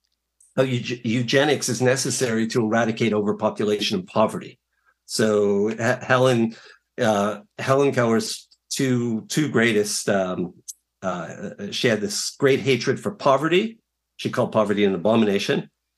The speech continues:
and for racism and discrimination. So, so eugenics to her would eradicate this misery that she saw. She, she traveled, she toured the slums. She,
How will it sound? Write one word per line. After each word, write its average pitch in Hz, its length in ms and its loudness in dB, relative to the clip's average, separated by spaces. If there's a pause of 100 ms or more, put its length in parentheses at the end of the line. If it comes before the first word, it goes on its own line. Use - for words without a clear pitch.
(140)
and 123 180 2
for 110 160 0
racism 101 520 0 (400)
and 95 920 0
discrimination. 101 640 -2 (540)
So, 123 720 4
so 113 480 2 (140)
eugenics 120 960 2 (380)
to 117 160 2
her 113 600 4 (480)
would 107 500 4
eradicate 110 840 4
this 104 240 0
misery 101 560 2
that 95 200 -2
she - 140 -4
saw. 95 720 2
She, 90 420 -2
she - 200 -6
traveled, 87 600 -4
she - 220 -6
toured 95 280 -2
the 90 60 -6
slums. 87 680 -2
She, 90 420 -2